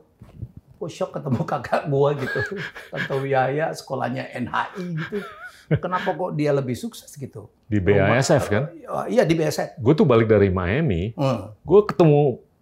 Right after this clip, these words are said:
Speaker 2: abang lo.
Speaker 1: Gitu ya? Dia
Speaker 2: Iya,
Speaker 1: udah di
Speaker 2: karena
Speaker 1: B A S F,
Speaker 2: gue kan di musik waktu itu.
Speaker 1: Iya, iya, iya, iya.
Speaker 2: Mau nggak
Speaker 1: Nah.
Speaker 2: mau harus deal sama dia juga gitu loh.
Speaker 1: Dia manajer kan,
Speaker 2: Iya.
Speaker 1: manajer. Gila, dia mobilnya sedan, gua mobilnya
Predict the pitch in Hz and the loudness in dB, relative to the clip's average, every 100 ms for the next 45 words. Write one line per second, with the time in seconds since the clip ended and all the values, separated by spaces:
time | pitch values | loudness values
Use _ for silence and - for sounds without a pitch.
0 | _ - 120 190 226 202 190 - - 160 | _ -2 2 4 6 6 6 0 0 4
1 | 147 131 220 247 220 202 214 214 233 226 | 4 8 10 10 10 10 8 8 8 6
2 | 240 180 156 208 - 143 98 - 104 - | 6 4 4 2 2 0 -2 -2 -6 -4
3 | 87 311 262 202 285 427 180 147 - _ | -6 -4 -6 -4 -2 0 -2 -4 -10 _
4 | - 104 98 95 90 135 113 104 - 98 | -12 -6 -2 -2 0 2 2 -2 -6 -4
5 | 87 80 78 80 85 175 135 139 - - | -2 -4 -6 -6 -6 -6 -6 -10 -10 -12
6 | 95 92 85 147 175 220 233 240 311 277 | -12 -10 -12 -12 -2 -2 -2 -4 -4 -4
7 | 139 160 160 147 226 202 156 160 147 - | -4 -8 -10 -4 0 0 -2 -6 -14 -20
8 | _ _ 160 202 143 - - _ - 131 | _ _ -14 -10 -10 -12 -18 _ -12 -8
9 | 123 127 117 113 113 - 233 208 208 233 | -6 -6 -6 -6 -8 -10 -10 -8 -10 -12
10 | - _ _ _ _ - 127 117 113 110 | -16 _ _ _ _ -14 -8 -6 -6 -6
11 | 120 117 117 | -6 -6 -8